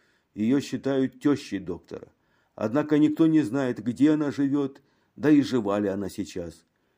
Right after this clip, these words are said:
В последний раз её видели два года назад. Дай-ка мне телефон».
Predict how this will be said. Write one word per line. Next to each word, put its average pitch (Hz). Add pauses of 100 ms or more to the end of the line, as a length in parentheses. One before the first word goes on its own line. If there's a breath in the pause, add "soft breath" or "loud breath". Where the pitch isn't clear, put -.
(160)
В -
последний 151
раз 156
её 147
видели 151
два 135
года 131
назад. 104 (960)
Дай-ка 120
мне 107
телефон». 95